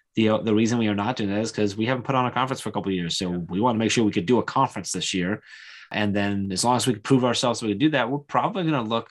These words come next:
Speaker 1: next year to, to offer the hybrid option and virtual options. I don't know. We'll
Speaker 2: Mm-hmm.
Speaker 1: see. As far as justifying, I really think it comes down to your, your reasoning of why you are potentially purchasing a registration to a conference.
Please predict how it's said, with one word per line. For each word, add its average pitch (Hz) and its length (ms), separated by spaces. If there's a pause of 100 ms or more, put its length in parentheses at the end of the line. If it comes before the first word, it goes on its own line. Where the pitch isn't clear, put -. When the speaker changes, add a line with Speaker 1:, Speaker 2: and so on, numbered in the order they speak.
Speaker 1:
next 110 360
year 113 180
to, 127 300
to 123 220
offer 98 500
the 82 100
hybrid 87 380
option 85 420
and 85 140
virtual 87 360
options. 85 360
I 87 80
don't 113 120
know. 120 220
We'll 139 120
Speaker 2:
Mm-hmm. - 80
Speaker 1:
see. 98 360 (560)
As 147 100
far 202 160
as - 140
justifying, 156 420
I 113 60
really 208 240
think 196 180
it 107 80
comes 113 220
down 110 240
to 104 260
your, 104 280 (120)
your 113 240
reasoning 127 640
of 95 260
why 98 340
you 104 260
are 92 260 (280)
potentially 98 680 (580)
purchasing 120 580
a 92 60
registration 95 600
to 98 180
a - 20
conference. - 560